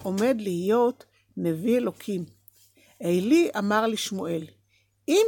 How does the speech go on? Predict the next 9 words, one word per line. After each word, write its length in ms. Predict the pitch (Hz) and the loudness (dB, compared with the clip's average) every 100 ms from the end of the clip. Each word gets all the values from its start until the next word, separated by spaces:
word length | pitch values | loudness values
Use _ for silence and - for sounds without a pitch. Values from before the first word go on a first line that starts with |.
| 427 | 2
תשמע 440 | 311 - 208 156 151 - | -2 -2 -4 -6 -8 -6
פעם 280 | 233 269 349 349 | 2 4 4 0
נוספת 580 | 311 - 277 269 214 | -2 2 2 2 -4
את 120 | 165 165 | -4 -6
הקול 300 | - 262 262 | 0 0 0
קורא 340 | 202 175 214 | 0 0 0
בשמך, 540 | 214 - 170 - - 294 349 _ _ _ _ _ | -2 -6 -8 -8 -2 -2 -2 _ _ _ _ _
עליך 380 | 180 185 247 - | -2 2 2 2
להשיב, 720 | 254 214 180 - - 254 240 | 0 -2 -4 -6 -2 -2 -2